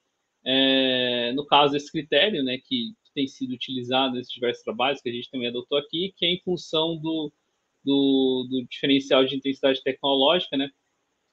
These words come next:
por conta justamente, né, dessa,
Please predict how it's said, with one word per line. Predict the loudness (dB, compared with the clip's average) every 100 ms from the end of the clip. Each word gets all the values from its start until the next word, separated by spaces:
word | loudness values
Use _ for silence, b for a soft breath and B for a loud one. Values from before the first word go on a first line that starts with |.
| _ _
por | -6 0
conta | 2 4 2
justamente, | 2 0 2 2 2 0
né, | 0 0
dessa, | 0 -2 -4 -4 -6 -12